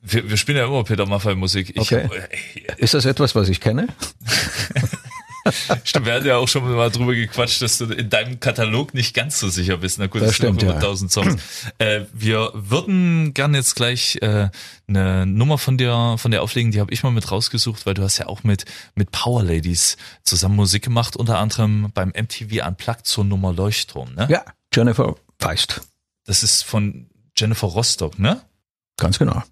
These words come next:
Speaker 1: Die, die Frau? Wie,
Speaker 2: Ja.
Speaker 1: wie ist denn die so? Ich kenn die, ich hab die mal bei einem Konzert gesehen.
Speaker 2: Ja.
Speaker 1: Und <clears throat> das ist ja eine, so eine richtige Bühnennudelwucht.
Speaker 2: K-,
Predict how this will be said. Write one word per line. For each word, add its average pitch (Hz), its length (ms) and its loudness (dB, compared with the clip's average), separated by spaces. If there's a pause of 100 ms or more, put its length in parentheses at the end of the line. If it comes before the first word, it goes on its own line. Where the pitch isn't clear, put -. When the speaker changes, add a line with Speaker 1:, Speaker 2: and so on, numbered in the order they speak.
(100)
Speaker 1:
Die, 113 220 -2
die 107 120 -4
Frau? 147 340 -2 (240)
Wie, 104 120 -8
Speaker 2:
Ja. 151 100 4 (220)
Speaker 1:
wie 95 140 -14
ist - 200 -2
denn 175 100 4
die 95 140 0
so? 82 300 0 (380)
Ich - 160 -2
kenn 156 160 0
die, 170 160 -2
ich 120 80 -2
hab 151 140 0
die 165 100 -2
mal 143 220 2
bei 131 80 2
einem 123 140 -2
Konzert 143 360 -2
gesehen. 147 340 0
Speaker 2:
Ja. 127 200 0 (420)
Speaker 1:
Und 110 340 0
<clears throat> 180 200 0
das - 180 -2
ist 131 140 2
ja 139 60 -6
eine, 127 260 0 (180)
so - 120 -4
eine 98 120 2
richtige 156 300 0
Bühnennudelwucht. 147 1200 2
Speaker 2:
K-, - 180 -4